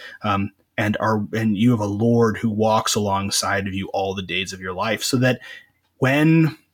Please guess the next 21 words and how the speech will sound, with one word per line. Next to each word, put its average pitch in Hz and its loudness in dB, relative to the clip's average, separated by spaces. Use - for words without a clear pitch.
when 143 2
your 127 2
trials, 139 2
when 127 4
your 113 0
tribulations 123 2
come, - -2
uh, - -10
you 131 4
are 120 2
not 107 2
alone. 85 -4
When 120 4
you 127 6
feel 139 4
unloved, 104 0
you 120 4
are, 110 2
you 120 2
are 113 0
loved 131 2